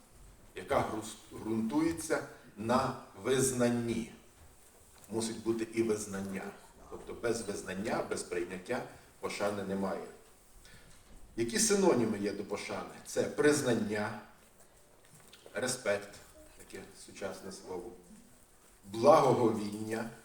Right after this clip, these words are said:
поклоніння, увага, данина, честь. Ну, і ще, може, багато інших. Ще раз нагадаю.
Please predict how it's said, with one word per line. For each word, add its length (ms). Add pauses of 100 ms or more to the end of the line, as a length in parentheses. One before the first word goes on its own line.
(1080)
поклоніння, 1040 (1080)
увага, 640 (640)
данина, 600 (640)
честь. 400 (720)
Ну, 180
і 60
ще, 160
може, 260
багато 440 (520)
інших. 360 (800)
Ще 200
раз 220
нагадаю. 460